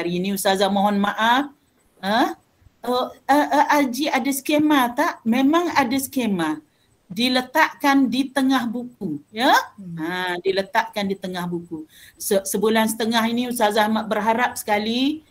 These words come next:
Speaker 1: R G ini diguna pakai sepenuhnya, ya? Ha, oleh guru, kerana di dalamnya kami menyediakan lima set, ha, soalan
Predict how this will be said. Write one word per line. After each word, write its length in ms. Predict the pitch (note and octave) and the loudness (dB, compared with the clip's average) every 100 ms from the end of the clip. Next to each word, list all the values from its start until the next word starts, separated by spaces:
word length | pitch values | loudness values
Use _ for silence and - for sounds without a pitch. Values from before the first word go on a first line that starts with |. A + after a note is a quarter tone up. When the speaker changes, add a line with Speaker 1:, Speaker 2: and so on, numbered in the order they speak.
| _ _ - | _ _ 0
Speaker 1:
R 240 | A3+ A#3 | 2 2
G 320 | A3 A#3 C4 - | 0 0 -2 0
ini 480 | A#3+ B3 C#4 C4+ | -2 2 2 0
diguna 400 | G#3 A3+ A3+ A#3 | -2 -4 -4 -4
pakai 480 | - C4 B3 - C4+ C4+ | -2 -2 -2 -2 0 0
sepenuhnya, 960 | - C4+ - C#4+ E4 G4 A#3 G3 E3 - - - - | -2 -4 -2 0 2 0 -2 -6 -6 -10 -18 -18 -8
ya? 320 | A#3 A4 B4+ - - | -2 0 -2 -2 -4
Ha, 320 | F3+ G3+ G#3 | -4 -4 -4
oleh 320 | G#3+ G#3 F#3 | -2 -2 -4
guru, 560 | G#3+ G3+ A3 C4 D#4+ G4+ B4+ - - - | -8 -8 -6 -4 0 0 -2 -6 -14 -10
kerana 400 | A3+ A3 A3 B3 | -4 -2 -2 -2
di 160 | A#3 G#3 | -4 -4
dalamnya 720 | G#3 G#3 A#3 A#3+ A#3+ A#3+ A#3+ | -2 -2 -2 -2 -2 -4 -6
kami 400 | A#3+ G#3+ A3 A3 | -4 -4 -2 -4
menyediakan 880 | G#3 G3+ G3+ G#3 A3+ A3 A#3 A3+ A3+ - - - - | -2 -4 -6 -4 -4 -2 0 -2 -2 -8 -10 -16 -8
lima 560 | G3+ A#3+ B3+ C4+ D4 D4 | -2 0 2 4 4 4
set, 560 | C#4+ - C#4+ D4+ - _ _ _ _ _ | 0 -2 2 2 0 _ _ _ _ _
ha, 480 | E3 F3+ G#3+ A3 G3+ | -10 -4 -2 0 -2
soalan 1040 | - A3 G#3+ G3 F#3+ F#3+ G3+ A3+ C#4+ A4+ | -2 -4 -2 -2 0 0 2 4 2 -2